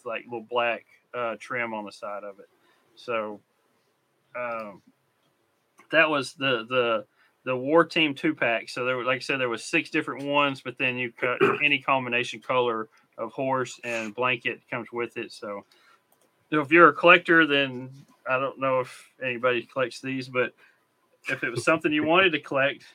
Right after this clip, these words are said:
you can kind of all kinds of combinations out of just six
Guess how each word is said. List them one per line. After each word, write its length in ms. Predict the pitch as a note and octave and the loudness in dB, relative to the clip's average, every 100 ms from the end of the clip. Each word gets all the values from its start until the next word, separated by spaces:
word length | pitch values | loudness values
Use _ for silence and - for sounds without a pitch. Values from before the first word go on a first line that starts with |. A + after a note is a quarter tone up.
| - | -12
you 120 | C#3+ | -10
can 200 | C#3 C#3 | -6 -8
kind 240 | C3+ D3 B2+ | -2 0 0
of 60 | B2 - | -2 -4
all 260 | C3+ C#3 C3+ | 2 4 2
kinds 300 | - C3 A#2+ | 0 -2 -4
of 100 | A2+ _ | -14 _
combinations 800 | C#3+ B2 A#2 A2+ - A#2 G#2 - _ _ _ _ | -4 -4 -6 -6 -8 -10 -14 -16 _ _ _ _
out 120 | A#2 A#2 | 0 0
of 80 | A2 | -2
just 400 | B2 - - - | -8 -6 -8 -4
six 420 | C3+ - - | -4 -4 -14